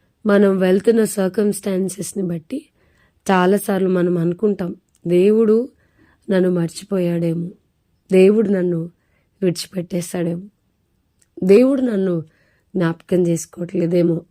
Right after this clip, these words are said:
అని అనుకుంటాం. చాలాసార్లు మన ప్రాణ స్నేహితులు మనల్ని మర్చిపోతారు. కొన్ని కొన్ని సిచ్యువేషన్స్‌లో పేరెంట్స్ కూడా మనల్ని మర్చిపోతారు. కానీ ఆయన యెషయా గ్రంథం నలభై నాలుగులో ప్రభు మాట్లాడుతూ,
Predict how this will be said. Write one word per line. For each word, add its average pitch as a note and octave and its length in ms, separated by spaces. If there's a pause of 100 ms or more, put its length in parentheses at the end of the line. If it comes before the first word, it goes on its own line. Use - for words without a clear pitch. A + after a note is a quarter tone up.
(100)
అని E3+ 100
అనుకుంటాం. F3 520 (960)
చాలాసార్లు A#3 720
మన G3 240
ప్రాణ F#3+ 460
స్నేహితులు A3 640
మనల్ని F#3 340
మర్చిపోతారు. E3+ 800 (120)
కొన్ని G3+ 240
కొన్ని F#3+ 300
సిచ్యువేషన్స్‌లో F#3+ 960 (520)
పేరెంట్స్ B3 500
కూడా G3 560
మనల్ని F3+ 380
మర్చిపోతారు. E3+ 720 (360)
కానీ F3+ 360 (720)
ఆయన F3+ 220
యెషయా F3+ 360
గ్రంథం F#3 420
నలభై E3+ 300
నాలుగులో F3 440
ప్రభు E3 340
మాట్లాడుతూ, E3+ 760